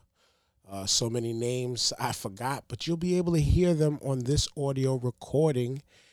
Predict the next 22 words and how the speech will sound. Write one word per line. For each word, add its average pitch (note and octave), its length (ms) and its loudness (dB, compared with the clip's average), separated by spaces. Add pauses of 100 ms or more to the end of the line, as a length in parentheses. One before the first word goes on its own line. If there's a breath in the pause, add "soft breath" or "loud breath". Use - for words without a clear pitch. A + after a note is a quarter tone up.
(180 soft breath)
that A2 180 -4
is G#2 140 -4
dropping A2 720 0 (340)
after A2 640 -6 (100)
my B2 260 -2
intro. - 680 -2 (600)
Shout G#2+ 180 -2
outs G#2 200 -4
to B2 60 -4
my A2 120 -4
brothers G#2 400 -6
Big G#2 340 -8
O A#2+ 380 0 (720)
and G2 140 -18
T C3 260 0
J B2+ 280 0
for G2+ 200 -6
holding G#2 320 -2
it F#2+ 140 -8
down A2 320 -6
with A2+ 180 -4
me B2+ 140 -8